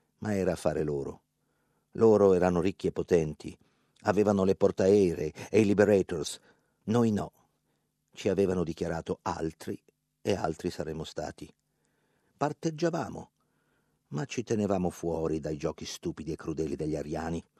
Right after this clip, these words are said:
a discutere i drammi di O'Neill o di Thornton Wilder, ad arrampicarci sulle grigne, ad innamorarci un poco gli uni delle altre, ad inventare giochi intellettuali e a cantare bellissime canzoni che Silvio aveva imparato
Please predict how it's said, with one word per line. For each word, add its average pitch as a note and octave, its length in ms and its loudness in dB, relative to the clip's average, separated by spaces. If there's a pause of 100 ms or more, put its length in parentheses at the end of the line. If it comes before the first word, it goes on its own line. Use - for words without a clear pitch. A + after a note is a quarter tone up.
(200)
a G#2+ 100 4
discutere A2 520 2
i G2 40 4
drammi F#2 360 2
di E2 100 0
O'Neill F2 340 2
o E2 60 -2
di - 100 -6
Thornton F#2 360 -4
Wilder, C#3 680 -2
ad G#2+ 160 4
arrampicarci A2 640 4
sulle G#2 240 0
grigne, B2+ 500 2 (320)
ad C#3+ 220 -6
innamorarci D3+ 640 -2
un C3 160 -2
poco B2+ 400 4
gli G#2+ 100 -2
uni A#2 140 0
delle G2 260 4
altre, F2 480 -2 (280)
ad F#2+ 180 -6
inventare F#2+ 500 0
giochi G2 240 0
intellettuali F#2 840 -4 (300)
e - 100 -4
a - 40 -2
cantare C#3 440 -2
bellissime A#2+ 540 -2
canzoni G2+ 480 -2
che G#2 140 -2
Silvio F3 480 -2
aveva F#2+ 180 0
imparato A2+ 640 -4